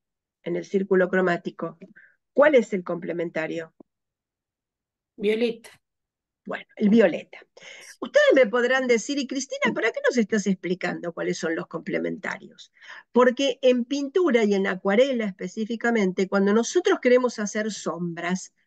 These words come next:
Speaker 1: no usamos negros, usamos sus complementarios. No es lo mismo una sombra negra, que es una,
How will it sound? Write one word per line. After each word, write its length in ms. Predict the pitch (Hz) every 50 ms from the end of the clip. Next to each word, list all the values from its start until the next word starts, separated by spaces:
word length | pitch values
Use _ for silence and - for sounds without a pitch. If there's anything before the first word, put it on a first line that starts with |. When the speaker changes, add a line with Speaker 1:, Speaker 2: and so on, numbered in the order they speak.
| _ -
Speaker 1:
no 100 | 277 302
usamos 480 | 302 247 - - 339 339 285 247 214 180
negros, 720 | 185 180 180 175 160 160 160 160 160 160 _ _ _ _ _ _ _ _ _ _ -
usamos 380 | 220 196 - 262 277 277 254
sus 160 | - 254 214
complementarios. 1120 | - - 202 196 190 190 185 180 180 180 180 180 180 175 170 175 170 165 156 160 _ _ _ _ _ _ _ _ _ _ _ _ _ _ _ _ _ _ _ _ _ _ _ _ _ _ _ _ _ - - _ _ _ _ _ _ -
No 140 | - 220 247
es 80 | 262 269
lo 120 | 269 269
mismo 240 | 277 302 302 294 285
una 180 | 262 247 233 214
sombra 880 | - - - - - 302 302 269 226 196 185 180 180 185 185 175 180
negra, 500 | 190 208 247 254 226 196 185 185 190 196
que 100 | 185 185
es 100 | 170 -
una, 200 | 175 170 160 165